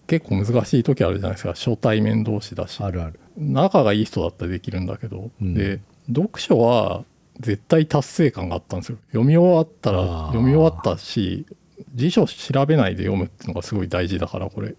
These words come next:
Speaker 2: え、そうなんだ。
Speaker 1: 調べないで読むんですよ。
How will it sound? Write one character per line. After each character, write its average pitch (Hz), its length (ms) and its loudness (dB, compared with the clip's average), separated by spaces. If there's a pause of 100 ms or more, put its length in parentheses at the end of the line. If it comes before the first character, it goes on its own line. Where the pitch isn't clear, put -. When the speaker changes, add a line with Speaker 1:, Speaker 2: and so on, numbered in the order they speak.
(140)
Speaker 2:
え、 107 220 -2 (680)
そ - 240 -10
う - 20 -10
な - 140 -14
ん - 40 -20
だ。 - 60 -20
Speaker 1:
調 151 260 2
べ 170 120 6
な 127 100 6
い 95 80 2
で 90 100 -2
読 92 140 0
む 85 80 -2
ん 92 40 -6
で - 40 -12
す - 80 -6
よ。 113 80 -6